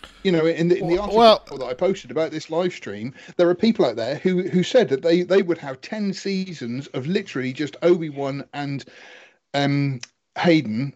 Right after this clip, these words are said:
Speaker 1: and, and Darth Vader sat there reading a phone book, and they'd be quite happy. And they will give their money to Star Wars. They will give their money to Disney, which means me as a fan, I've then gotta keep putting up with this crap because other people are paying for it.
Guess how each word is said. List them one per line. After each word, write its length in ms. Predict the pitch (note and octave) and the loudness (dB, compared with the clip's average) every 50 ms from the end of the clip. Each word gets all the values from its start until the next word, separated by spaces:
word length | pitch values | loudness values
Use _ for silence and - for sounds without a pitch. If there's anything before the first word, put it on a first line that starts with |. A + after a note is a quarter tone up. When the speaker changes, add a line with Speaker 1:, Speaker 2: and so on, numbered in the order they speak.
| _ - | _ -4
Speaker 1:
and, 180 | C#3 C#3 C#3+ | -2 -2 -2
and 260 | - C#3+ C#3+ D3 D3 C3 | -2 -4 -4 -2 2 4
Darth 220 | E3 D#3 D3 - | 4 4 4 2
Vader 320 | - D3+ D3 C3+ A#2 B2+ | 0 0 0 0 -2 -4
sat 220 | C3 - - D#3 C3 | -4 -4 -4 -6 -6
there 80 | - D3+ - | -8 -12 -12
reading 300 | - E3 D#3 E3 E3+ D3+ | -4 2 2 2 2 2
a 40 | C#3 | 0
phone 220 | - F#3 F#3 E3+ C#3 | -2 0 0 0 -2
book, 220 | A2 G2+ G2 - | -4 -8 -10 -10
and 100 | B2+ C3+ | -8 -6
they'd 60 | C#3 | -4
be 100 | C3+ C3+ | -4 -4
quite 200 | - D3+ C#3+ C3+ | -4 -4 -4 -4
happy. 280 | D#3 D#3 - G#2+ G#2+ G#2+ | -6 -8 -6 -6 -8 -6
And 120 | A2+ C#3 | -4 -2
they 80 | D3 C#3 | 0 0
will 120 | C3+ C3 | 0 2
give 160 | C3 F#3 F3+ | 4 4 4
their 100 | F3+ F#3 | 4 4
money 200 | D#3+ C#3+ C#3 C#3 B2+ | 2 0 -2 -4 -6
to 140 | - C#3+ A#2+ | -6 -8 -8
Star 320 | - - - D3+ D3 C#3 | -6 -4 -2 -2 -2 -2
Wars. 260 | C3+ B2 G#2+ G#2+ - - - - - _ | -4 -6 -8 -10 -12 -14 -20 -20 -8 _
They 80 | - D3+ | 0 0
will 80 | C#3 C3 | 0 2
give 200 | C3 G3 G3 F#3 | 2 2 2 2
their 80 | F3+ | 0
money 180 | E3 D#3 D3 C3+ | -2 -2 -4 -6
to 120 | A2 C3 | -8 -4
Disney, 440 | B2 D#3 E3 D#3+ - - G#2 G#2 A#2 | 0 2 2 2 0 -4 -10 -8 -6
which 240 | A#2+ C#3 D3 D3 - | -6 -6 -6 -6 -6
means 360 | D#3+ D#3 D#3 D#3 D3 - - - - - - - _ _ _ _ _ - | -4 -4 -2 -4 -4 -6 -10 -16 -20 -20 -20 -20 _ _ _ _ _ -4
me 300 | E3 D#3+ F#3+ A#3 G#3+ D#3 | 0 2 2 2 2 2
as 140 | C3+ - D3 | 0 -2 -4
a 40 | |
fan, 460 | - - F3+ E3 C3 G#2+ A2 B2+ C#3 - - | -4 -2 -2 -2 -2 -4 -6 -10 -10 -4 0
I've 240 | D#3 E3+ F3+ F3 E3+ | 2 2 2 2 2
then 180 | E3 D#3 D3+ | 0 0 0
gotta 180 | C#3 D#3+ D3+ D3 | 0 0 0 0
keep 320 | C#3 - - F3 - _ - | -2 -6 -8 -8 -8 _ -10
putting 320 | - - F#3 G3 D#3 D3+ | -4 -2 -2 0 0 -2
up 160 | F#3 - - - | -4 -6 -6 -8
with 120 | C3+ B2+ | -8 -8
this 140 | A#2+ A#2+ A#2 | -6 -8 -10
crap 480 | - - - A2+ G#2 A#2 E3 E3 - - - _ _ _ _ _ - | -10 -12 -12 -8 -6 -6 -6 -8 -10 -14 -20 _ _ _ _ _ -8
because 280 | - E3 - F3 D3+ E3+ | -4 2 4 4 4 4
other 140 | E3+ D#3+ | 2 0
people 380 | D#3+ - - E3+ E3+ - E3 D#3+ | 0 0 0 -2 0 0 -2 -4
are 40 | D3 | -4
paying 360 | - - G3+ A3+ G#3+ F#3 D3 | -4 -6 -6 -4 -4 -4 -4
for 280 | - - A2+ G#2 G2 F#2+ | -4 -6 -6 -6 -6 -8
it. 120 | G2 - | -10 -14